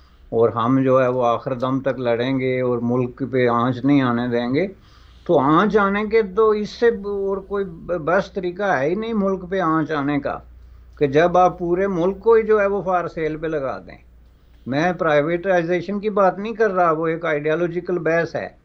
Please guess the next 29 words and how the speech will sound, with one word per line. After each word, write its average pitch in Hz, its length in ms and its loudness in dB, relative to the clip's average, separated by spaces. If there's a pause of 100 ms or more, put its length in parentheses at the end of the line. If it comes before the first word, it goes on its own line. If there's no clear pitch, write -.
(640)
उसमें 160 360 0
चलें 170 280 2
आप 160 240 2
लेफ्ट 156 360 0
हैं 170 140 -6
या 160 120 0
राइट 147 380 -2
हैं 165 160 -6
तो 160 100 -4
आप 147 240 0
अपने 156 280 -4
आइडियोलॉजिकल 151 720 -4
लीनिंग 170 500 2
के 165 100 -2
हवाले 143 340 2
से 156 120 -4
बात 123 260 -2
करते 117 340 -8
हैं। 104 200 -12 (580)
ये 165 240 4
तो 214 180 4
आप 190 260 4
सीधा 190 360 0
सीधा 196 320 -2
अपने 185 360 -2
असासे 170 520 -2
बेच 202 340 2
रहे 175 240 0
हैं, 92 240 -12